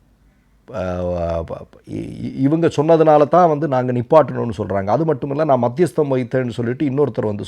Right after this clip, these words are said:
சொல்றாரு. இது எல்லாத்திற்கும் பொறுப்பா மோடி பதில் சொல்ல வேண்டிய தேவை இருக்கு இல்லையா? ஆனா எதுக்கும் பதில் சொல்லாம இருக்கிறார். எதுக்குமே பதில் சொல்லாம என்ன பண்றாரு? இதோ ராஜஸ்தான்ல போயிட்டு, "என்னுடைய உடம்புல வந்து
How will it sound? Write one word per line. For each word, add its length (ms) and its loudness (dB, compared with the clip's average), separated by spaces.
சொல்றாரு. 320 -6
இது 220 2
எல்லாத்திற்கும் 920 6
பொறுப்பா 500 2
மோடி 340 0
பதில் 200 -2
சொல்ல 240 -4
வேண்டிய 260 -4
தேவை 260 0
இருக்கு 200 -8
இல்லையா? 220 -12
ஆனா 140 -4
எதுக்கும் 500 -2
பதில் 300 0
சொல்லாம 240 -6
இருக்கிறார். 320 -16
எதுக்குமே 480 -2
பதில் 320 -2
சொல்லாம 260 0
என்ன 180 -6
பண்றாரு? 460 -4
இதோ 220 0
ராஜஸ்தான்ல 540 2
போயிட்டு, 400 -4
"என்னுடைய 360 2
உடம்புல 460 4
வந்து 360 -2